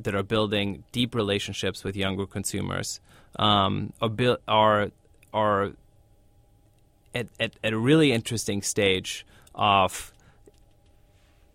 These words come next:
not yet fully monetizing to their potential, um, but those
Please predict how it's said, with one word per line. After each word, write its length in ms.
not 400
yet 220
fully 320
monetizing 640
to 120
their 140
potential, 680
um, 560
but 200
those 320